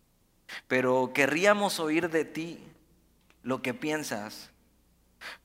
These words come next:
porque de esta secta nos es notorio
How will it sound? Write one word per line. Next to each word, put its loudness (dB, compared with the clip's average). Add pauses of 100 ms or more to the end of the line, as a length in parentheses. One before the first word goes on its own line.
(440)
porque 0
de 2
esta 0
secta 0
nos -2
es -2
notorio -2